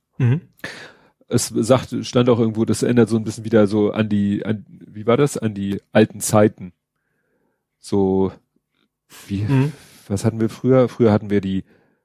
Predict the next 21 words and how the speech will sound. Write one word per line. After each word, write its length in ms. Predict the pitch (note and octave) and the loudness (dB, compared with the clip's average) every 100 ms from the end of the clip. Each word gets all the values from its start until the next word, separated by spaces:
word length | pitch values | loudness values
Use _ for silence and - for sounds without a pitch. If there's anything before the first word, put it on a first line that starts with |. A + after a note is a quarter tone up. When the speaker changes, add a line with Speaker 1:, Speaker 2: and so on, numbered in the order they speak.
| _ | _
Speaker 2:
H 280 | - A#2 A2+ - | -2 2 4 4
E 240 | G#2 F#2 | 2 2
W. 260 | G#2+ F#2+ E2+ _ _ _ _ _ _ _ _ _ | 2 0 -2 _ _ _ _ _ _ _ _ _
Und 160 | F2+ G2 | -8 -2
die 100 | G#2 | 2
heißen 340 | G#2 - G#2+ | 2 0 0
jetzt, 440 | G2+ G2 - - - | 0 0 -6 -12 -8
äh, 240 | G#2+ - | -8 -8
H 420 | - - G#2 G#2 - | -10 0 2 2 2
E 140 | A2+ A2 | 0 2
N 320 | A2+ A#2 G#2 | 2 0 0
W. 240 | G#2 F2 - _ _ _ _ _ _ _ | 0 0 -4 _ _ _ _ _ _ _
Speaker 1:
Mhm. 380 | D3+ B2+ F3+ - - | -4 -2 -2 -4 -4
Speaker 2:
Weil 160 | F#2 | -4
sie 120 | F#2+ F#2 | -4 0
sagen 360 | G#2 G2+ F#2+ | 4 2 0
wollen, 300 | G2 G2 G2+ - | -4 -4 -4 0
ja, 220 | G#2 G2 | 2 4
Energie 680 | G#2+ G#2 F#2+ A2 G2 F2+ - - | 2 2 0 -2 -4 -6 -10 -16
und 240 | - - | -16 -12
nicht 460 | G2+ - - - | -10 -10 -12 -14